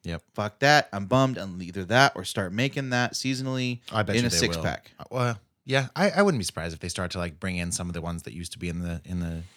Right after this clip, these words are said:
Speaker 1: variety packs.
Speaker 2: Yeah, I would hope so, 'cause, you know, you had the tumbler in the fall variety pack.
Speaker 1: Mm-hmm.
Speaker 2: Really big favorite of mine as
Speaker 1: Okay.
Speaker 2: well. But I really, really, really like that coffee stout.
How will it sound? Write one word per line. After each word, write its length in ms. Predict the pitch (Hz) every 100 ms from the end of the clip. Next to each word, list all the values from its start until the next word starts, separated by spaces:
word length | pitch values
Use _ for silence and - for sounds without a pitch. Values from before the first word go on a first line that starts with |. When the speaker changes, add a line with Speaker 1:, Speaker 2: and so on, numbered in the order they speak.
| _ _ _
Speaker 1:
variety 240 | 98 98
packs. 320 | 104 107 113 - _ _ _ 110
Speaker 2:
Yeah, 160 | 110 - - -
I 100 | 113
would 80 | 143
hope 160 | 143 -
so, 140 | 101 87
'cause, 260 | 117 107
you 80 | 117
know, 200 | 113 107
you 100 | 107
had 180 | 110 110
the 60 | 104
tumbler 560 | 135 147 104 76 85 -
in 160 | 98 92
the 140 | 90
fall 280 | - 120 117
variety 300 | 95 80 80
pack. 280 | - 65 - -
Speaker 1:
Mm-hmm. 200 | 107 107
Speaker 2:
Really 240 | 113 113
big 180 | 95 92
favorite 340 | - 92 90 85
of 60 |
mine 200 | 85 82
as 100 | 76
Speaker 1:
Okay. 100 | 98
Speaker 2:
well. 240 | 82 90 - -
But 200 | 87 -
I 120 | 107
really, 540 | 110 98 120 127 123
really, 320 | 113 113 120 113
really 260 | 107 113
like 260 | 101 104 101
that 160 | 90 -
coffee 300 | 117 113 104
stout. 300 | 92 62